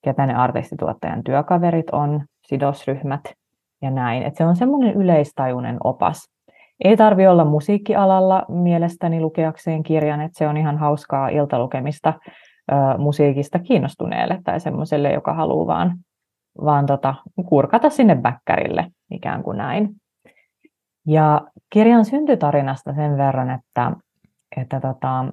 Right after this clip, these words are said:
mä oon miettinyt sen kirjoittamista jo pitkään, ää, ja oon miettinyt siis opintojen aikana jo.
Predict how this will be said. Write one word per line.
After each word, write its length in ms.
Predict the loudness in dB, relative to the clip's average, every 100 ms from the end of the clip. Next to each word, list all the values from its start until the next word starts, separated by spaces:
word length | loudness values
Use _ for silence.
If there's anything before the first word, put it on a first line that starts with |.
| -12 _
mä 100 | 0
oon 80 | 4
miettinyt 400 | 4 4 0 -2
sen 200 | -4 -2
kirjoittamista 680 | 0 0 -2 -6 -8 -8 -6
jo 120 | -4 0
pitkään, 760 | 0 0 -4 -2 0 0 -4 -8 _ _ _ _
ää, 320 | -4 0 -2 -4 -8
ja 300 | -4 -2 -2 -4 _ _ _ _ _ _ _ -18 -6
oon 160 | -2 0
miettinyt 400 | 0 -2 -4 -4
siis 220 | -6 -2
opintojen 600 | 0 0 0 -2 -2 -2
aikana 540 | -2 -2 -4 -6 -8
jo. 320 | -6 -4 -4